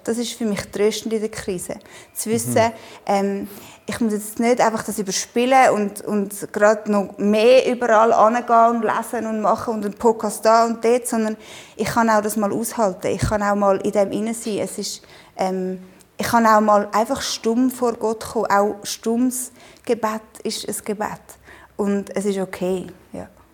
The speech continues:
Speaker 2: Ja, oder auch gar kein Gebet.
Speaker 1: Ja, genau.
Speaker 2: Also in Krisensituationen
Speaker 1: Vor Gott, ja.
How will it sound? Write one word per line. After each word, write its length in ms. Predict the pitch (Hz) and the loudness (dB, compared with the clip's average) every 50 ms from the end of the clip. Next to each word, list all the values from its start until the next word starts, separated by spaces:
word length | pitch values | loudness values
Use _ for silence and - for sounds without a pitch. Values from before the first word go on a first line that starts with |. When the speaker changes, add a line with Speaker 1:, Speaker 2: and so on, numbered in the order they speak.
| _ _ _ | _ _ _
Speaker 2:
Ja, 100 | - - 123 | -8 -6 -6
oder 220 | 113 117 113 104 | -4 -4 -4 -4
auch 80 | 101 101 | -4 -2
gar 220 | - 113 120 147 | -2 -2 -2 -2
kein 200 | - - - 135 - - | -6 -8 -12 -12 -12 -8
Gebet. 280 | - 147 127 113 104 104 - _ - - - _ _ _ _ _ _ | -8 -6 -6 -6 -10 -10 -16 _ -20 -20 -20 _ _ _ _ _ _
Speaker 1:
Ja, 240 | 214 214 208 226 247 | 2 2 4 4 2
genau. 400 | 240 226 202 202 214 226 202 175 - - _ _ _ _ _ _ | 0 -4 -6 -6 -6 -6 -6 -8 -10 -16 _ _ _ _ _ _
Speaker 2:
Also 300 | 117 113 117 117 113 110 110 - _ _ _ _ _ _ _ _ _ _ _ _ _ _ _ _ _ _ _ | -12 -10 -8 -8 -8 -8 -10 -14 _ _ _ _ _ _ _ _ _ _ _ _ _ _ _ _ _ _ _
in 160 | - 135 - | -10 -10 -10
Krisensituationen 1300 | - - - 135 135 135 127 113 - 127 123 - - 131 120 110 110 - 120 117 120 123 123 120 120 120 120 | -10 -10 -6 -4 -4 -4 -4 -6 -8 -10 -10 -6 0 0 2 2 2 4 4 4 4 2 0 0 0 0 -2
Speaker 1:
Vor 80 | 113 - | -4 -6
Gott, 100 | 202 | -10
ja. 40 | 196 | -12